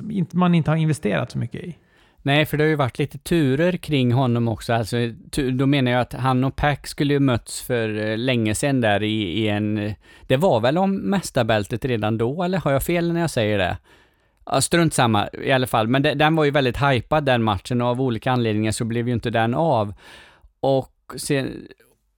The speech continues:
Speaker 2: Och på något sätt så har, precis som du säger, han har hamnat lite vid sidan om. Ändå vinner han den här Battle Royalen och får gå mot Jericho, och det förlorar han då.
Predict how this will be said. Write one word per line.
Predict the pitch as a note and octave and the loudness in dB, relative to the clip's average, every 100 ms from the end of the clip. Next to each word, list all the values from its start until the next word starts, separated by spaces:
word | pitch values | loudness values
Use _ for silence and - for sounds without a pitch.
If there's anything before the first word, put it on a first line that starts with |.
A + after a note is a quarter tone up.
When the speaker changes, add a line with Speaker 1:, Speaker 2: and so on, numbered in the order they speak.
| _ | _
Speaker 2:
Och | C#3+ | -2
på | D3 | 2
något | D#3+ - | 2 2
sätt | E3 | -2
så | - | 0
har, | D#3 D#3+ D#3 - - | 0 0 -2 -8 -6
precis | D3 C#3+ | -2 0
som | D3 | 0
du | D3 | 0
säger, | - C#3 D3+ | 2 2 2
han | D3 C#3+ | 2 2
har | D3+ | 2
hamnat | F3 E3+ D3+ C#3+ | 2 2 0 0
lite | F3 - | -4 -4
vid | C3+ C#3+ C3+ | -2 0 0
sidan | D3 C#3+ C#3 | 0 2 2
om. | C#3 D#3 | 2 0
Ändå | D#3 D#3 C#3 C#3+ | 2 2 2 2
vinner | D3+ C3+ C3 | 2 2 2
han | C3+ | 0
den | C#3 C#3 | 0 0
här | |
Battle | B2+ B2+ - C3 | 2 0 0 0
Royalen | C3 A#2+ B2 C3 C3+ | 2 2 2 0 -2
och | - | -4
får | C3 | -2
gå | B2+ | 0
mot | B2 B2 | 0 -2
Jericho, | C3+ B2 A#2 C3 | 0 0 0 0
och | B2+ | 0
det | C3 A#2+ | 0 0
förlorar | C#3 C#3 B2 A2+ B2 | 0 0 2 2 2
han | C3+ B2+ | 2 2
då. | A#2 | 0